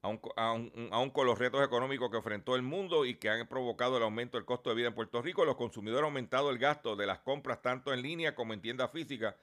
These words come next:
según refleja la información suministrada por las agencias del gobierno. De acuerdo con los datos provistos por el Departamento de Hacienda, los ingresos acumulados por concepto de impuesto de venta y uso, ibu, para el primer trimestre del año fiscal veinte veintitrés, que es de julio a octubre,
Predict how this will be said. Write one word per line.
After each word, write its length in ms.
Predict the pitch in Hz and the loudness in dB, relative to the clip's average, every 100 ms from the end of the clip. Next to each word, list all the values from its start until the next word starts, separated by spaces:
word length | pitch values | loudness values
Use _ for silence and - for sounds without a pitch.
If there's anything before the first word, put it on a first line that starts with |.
| _ _ - _ | _ _ -20 _
según 360 | 123 123 127 170 | 2 2 2 0
refleja 480 | 160 151 160 165 156 | 2 4 6 6 6
la 60 | |
información 540 | 143 127 113 110 113 127 | 2 0 0 -2 -2 -4
suministrada 600 | 143 139 127 131 147 143 | -4 -4 -2 4 4 4
por 100 | 127 | 4
las 160 | 110 107 | 4 4
agencias 300 | 117 143 120 | 2 -2 -2
del 100 | 120 | 0
gobierno. 640 | 113 107 113 107 101 80 - _ _ _ _ _ _ _ _ _ _ _ _ _ _ | 0 0 0 0 -4 -12 -16 _ _ _ _ _ _ _ _ _ _ _ _ _ _
De 60 | 101 | -6
acuerdo 360 | - 131 143 | 0 4 4
con 140 | 131 123 | 4 4
los 100 | 117 | 4
datos 240 | 127 147 | 2 0
provistos 360 | 120 120 139 139 | 0 0 0 0
por 100 | 123 | 2
el 60 | 117 | 2
Departamento 540 | 104 104 104 117 135 | 2 0 0 -2 0
de 60 | 127 | 0
Hacienda, 280 | 151 165 | 0 2
los 140 | 139 117 | 2 2
ingresos 260 | 104 117 | 0 -2
acumulados 500 | 143 139 123 120 151 | -2 -2 0 4 4
por 120 | 117 110 | 2 -4
concepto 400 | 107 123 123 143 | -4 -4 -2 -2
de 60 | |
impuesto 440 | 127 127 139 147 131 | -2 -2 -2 0 0
de 280 | 120 92 | 2 0
venta 340 | 95 127 147 123 | 0 0 0 0
y 60 | |
uso, 260 | 135 135 113 | 0 -2 -2
ibu, 340 | 147 123 85 - _ _ _ _ _ _ _ _ | -2 -4 -6 -14 _ _ _ _ _ _ _ _
para 200 | 104 110 | -2 0
el 40 | 98 | 0
primer 300 | 107 113 127 | -4 -4 -4
trimestre 380 | 139 147 143 | -4 -4 0
del 80 | 127 | 2
año 180 | 131 139 | 2 0
fiscal 320 | 131 - 135 | -4 2 2
veinte 240 | 131 135 131 | 2 0 -2
veintitrés, 480 | 127 120 117 139 | -2 -4 -2 -2
que 100 | 120 | 0
es 80 | 123 | 0
de 80 | 120 | 2
julio 280 | 113 139 127 | 2 2 0
a 20 | |
octubre, 580 | - - 180 113 90 | -2 -4 -2 -2 -4